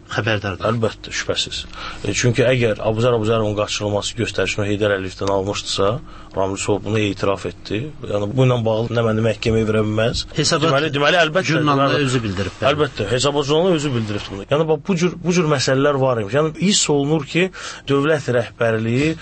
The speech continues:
Speaker 2: Ramil Usubovun qarşısında gözü kölgəlidir. Və ona görə də bu məsələdə bir çox məsələləri, deməli, dərinliyinə getmirlər. Amma bizim vəzifəmiz nədən ibarətdir? Bizim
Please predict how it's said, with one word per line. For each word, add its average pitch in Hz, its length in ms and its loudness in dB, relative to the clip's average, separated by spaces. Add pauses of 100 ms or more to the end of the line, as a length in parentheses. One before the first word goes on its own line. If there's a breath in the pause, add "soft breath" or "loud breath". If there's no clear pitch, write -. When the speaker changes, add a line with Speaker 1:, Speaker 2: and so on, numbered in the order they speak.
(180 loud breath)
Speaker 2:
Ramil 131 240 0
Usubovun 123 280 0
qarşısında 113 360 0
gözü 107 240 -2
kölgəlidir. 95 600 -2 (160)
Və 135 240 4
ona 156 240 4
görə 147 240 2
də 117 80 0
bu 143 160 0
məsələdə 139 480 2
bir 151 160 -6
çox 131 160 -2
məsələləri, 127 640 0
deməli, 123 400 -2
dərinliyinə 120 640 0
getmirlər. 101 560 -4
Amma 151 240 2
bizim 175 200 2
vəzifəmiz 160 360 2
nədən 156 240 4
ibarətdir? 104 560 -2
Bizim 170 200 2